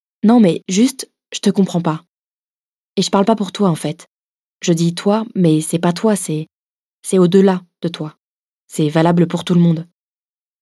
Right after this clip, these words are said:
Il y en a pas beaucoup des occasions dans la vie où tu peux dire ce que tu penses. Et en plus, de le dire bien, de le dire avec des mots déjà trouvés, de te servir d'un personnage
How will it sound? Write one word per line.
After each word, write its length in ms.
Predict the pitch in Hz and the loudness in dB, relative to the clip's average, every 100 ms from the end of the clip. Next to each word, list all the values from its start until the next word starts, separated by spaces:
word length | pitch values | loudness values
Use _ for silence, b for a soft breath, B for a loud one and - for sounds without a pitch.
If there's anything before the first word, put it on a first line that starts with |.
| _ _ | _ _
Il 80 | 202 | 0
y 60 | 190 | 2
en 40 | |
a 60 | 196 | 2
pas 140 | 233 | 2
beaucoup 280 | 202 - 220 | 0 -2 -4
des 200 | 175 165 | -2 -4
occasions 320 | 170 170 185 | -2 0 2
dans 80 | 165 | 0
la 100 | 151 | 0
vie 220 | 156 247 | 0 0
où 100 | 190 | 0
tu 120 | 170 | -4
peux 120 | 175 185 | -2 -2
dire 220 | 196 220 | 0 -4
ce 80 | - | -8
que 80 | |
tu 160 | 170 170 | -10 -10
penses. 400 | 170 170 170 - - _ _ _ _ _ _ | -4 -4 -4 -8 -18 _ _ _ _ _ _
Et 80 | 185 | 0
en 80 | 170 | 0
plus, 340 | 170 254 - - _ _ _ _ | 2 -2 -2 -18 _ _ _ _
de 140 | 185 196 | 0 0
le 80 | |
dire 220 | 180 196 180 | 2 0 2
bien, 400 | 180 180 180 185 _ _ _ _ _ _ | 0 0 -2 -8 _ _ _ _ _ _
de 80 | 190 | -2
le 100 | 185 | 0
dire 180 | 180 202 | 2 0
avec 180 | 165 165 | 0 0
des 120 | 180 | 2
mots 140 | 190 | 2
déjà 320 | 180 196 180 | 2 0 0
trouvés, 460 | 170 - 180 185 185 - _ _ _ | -2 -6 -6 -4 -6 -10 _ _ _
de 100 | 190 | -4
te 80 | 190 | -2
servir 320 | - 190 214 | -2 0 0
d'un 120 | 180 | 0
personnage 480 | 165 180 202 185 175 | -2 -2 0 0 0